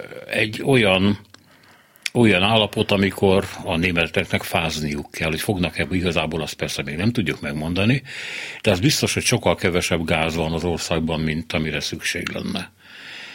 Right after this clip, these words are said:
Ö, történnek ilyen kicsit furcsa, ö, momentumok is, például ugye a, ö, Scholz kancellárt körül táncoló félmeztelen lányok, akik azt követelik, hogy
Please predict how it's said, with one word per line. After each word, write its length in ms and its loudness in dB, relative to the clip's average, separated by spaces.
Ö, 80 -2
történnek 760 4
ilyen 280 6
kicsit 600 2
furcsa, 720 4
ö, 380 2
momentumok 800 2
is, 200 0
például 480 2
ugye 240 2
a, 280 0
ö, 180 2
Scholz 400 4
kancellárt 640 2
körül 340 2
táncoló 520 -2
félmeztelen 720 0
lányok, 320 -2
akik 300 -4
azt 140 -6
követelik, 520 0
hogy 220 0